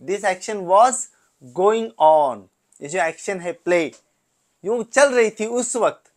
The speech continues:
अगर समझो मैं अभी खेल रहा हूं तो मैं क्या कहूंगा?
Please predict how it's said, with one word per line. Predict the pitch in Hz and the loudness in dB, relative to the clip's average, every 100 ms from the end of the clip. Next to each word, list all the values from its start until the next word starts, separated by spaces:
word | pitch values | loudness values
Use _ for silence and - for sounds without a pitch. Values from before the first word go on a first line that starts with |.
| _ _ _ _ | _ _ _ _
अगर | 190 220 | -4 -4
समझो | 233 202 180 156 98 _ _ _ - | -4 -6 -6 -6 -8 _ _ _ -10
मैं | 202 | -8
अभी | - 190 254 | -4 -2 -2
खेल | 262 190 135 | -4 -6 -6
रहा | 120 110 | -4 -6
हूं | 107 - 104 _ _ _ - | -6 -12 -20 _ _ _ -12
तो | |
मैं | 175 196 | -8 -4
क्या | 208 | -2
कहूंगा? | 190 196 196 196 - | -4 -4 -6 -6 -10